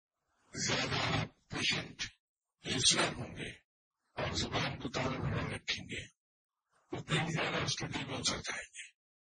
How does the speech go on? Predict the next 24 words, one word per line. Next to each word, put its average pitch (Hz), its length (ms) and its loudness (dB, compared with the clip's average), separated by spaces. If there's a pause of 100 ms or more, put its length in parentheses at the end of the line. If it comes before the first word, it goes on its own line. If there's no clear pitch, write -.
(960)
تو - 140 -8
اس - 140 6
سے - 100 6
کوئی - 200 -2
فرق - 260 0
نہیں - 260 -4
پڑتا - 320 -2
کہ - 200 -6 (380)
مرشد - 500 0 (280)
آپ - 200 -4
کے - 120 0
زندہ - 280 -2
ہیں - 360 -2
یا - 100 -2
نہیں - 340 -2
ہیں، - 200 0
یا - 120 -2
آپ - 240 -8
نے - 80 -10
انہیں - 260 -10
دیکھا - 320 0
ہے - 180 -2
یا - 140 -2
نہیں - 200 -6